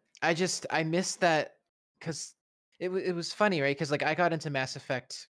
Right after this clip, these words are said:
kind of over the summer, so I'm very new to the, to the series, but, um, but I did play all of them, and, uh,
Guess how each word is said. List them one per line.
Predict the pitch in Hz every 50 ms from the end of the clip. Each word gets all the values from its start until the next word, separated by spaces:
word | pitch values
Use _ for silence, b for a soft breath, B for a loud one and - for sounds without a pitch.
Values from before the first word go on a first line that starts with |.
| _ -
kind | 147 127 123 120
of | 113
over | 120 117 110
the | 110 110
summer, | - - 113 107 107
so | - - 120
I'm | 113 110
very | 123 131 131 127 120
new | 117 110 107 107 104
to | 101 - -
the, | - 101 101 - _
to | - 110
the | 101 101 101
series, | - - - - - 90 101 104 -
but, | - - 113 101 - _ _ -
um, | 110 110 107 104 101 101 92 - _ _ _ _ _ _ _ _ _ _ _ 127
but | 127 139 123
I | 123
did | 120 151 143 _
play | - 156 147 131
all | 110 107 104 104 101
of | 104 - -
them, | 107 104 104 104 101 _ -
and, | 117 117 113 107
uh, | 107 104 101